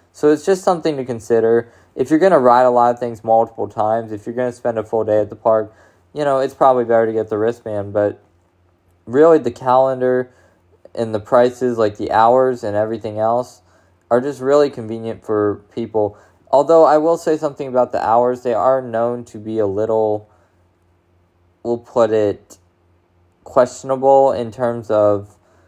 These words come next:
some of the convenience, but, you know, it's just whatever. It kinda happens, you know. Some parks have weird hours. It's just the bottom line. Okay, so moving on.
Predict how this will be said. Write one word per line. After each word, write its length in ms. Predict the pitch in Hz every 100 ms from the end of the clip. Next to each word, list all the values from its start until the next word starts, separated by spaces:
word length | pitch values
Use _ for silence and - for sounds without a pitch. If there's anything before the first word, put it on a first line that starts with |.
| _ _ _
some 280 | - 131 123
of 60 |
the 80 | 113
convenience, 600 | 110 104 104 113 117 117
but, 280 | - 104 101
you 100 | 110
know, 360 | 104 95 92 98 _ _ _ _ _ _ _ _ _ _ _ _ _ _ _
it's 200 | 107 107
just 240 | 107 101 101
whatever. 640 | 98 95 92 90 95 - _ _ _ _ -
It 140 | 104
kinda 240 | 117 101 101
happens, 800 | 95 92 95 95 95 98 - -
you 140 | 104
know. 360 | 95 92 92 - _ _ _ _ _ _ _
Some 240 | - 113 101
parks 340 | 113 104 -
have 180 | 104 92
weird 240 | 95 90
hours. 380 | 82 64 57 -
It's 140 | 98
just 160 | 95 92
the 40 |
bottom 260 | 95 87 82
line. 220 | 69 50 - _ - - - 185
Okay, 340 | 202 185 123
so 180 | - 151
moving 380 | 175 196 190 175
on. 300 | 143 101